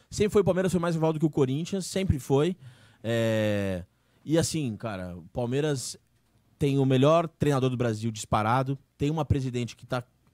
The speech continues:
fazendo história a olhos vistos, desafiando o status quo do futebol brasileiro. É... tem um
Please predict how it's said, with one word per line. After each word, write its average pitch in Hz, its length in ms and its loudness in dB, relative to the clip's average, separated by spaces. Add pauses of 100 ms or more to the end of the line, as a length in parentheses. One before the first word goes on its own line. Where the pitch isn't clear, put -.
(100)
fazendo 127 260 -4
história 120 440 0
a 101 160 -4
olhos 131 260 2
vistos, 123 380 -6
desafiando 139 480 -4
o 135 40 -4
status - 280 -8
quo 123 120 -2
do 113 80 -10
futebol 110 320 -8
brasileiro. 107 380 -4 (880)
É... 113 440 -2 (100)
tem 143 160 -2
um 123 680 0